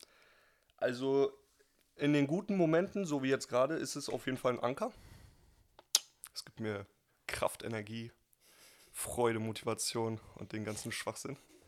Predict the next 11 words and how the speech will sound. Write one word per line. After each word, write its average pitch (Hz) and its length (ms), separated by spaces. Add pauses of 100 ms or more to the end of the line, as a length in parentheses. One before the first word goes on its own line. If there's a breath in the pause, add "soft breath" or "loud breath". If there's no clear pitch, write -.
(1600 loud breath)
Ja, 151 220
und, 160 180
äh, 170 200
in - 80
schlechten 151 320
Zeiten 151 240
ist 151 140
es - 60
eine 147 100
Pflicht, - 360
ne? 131 100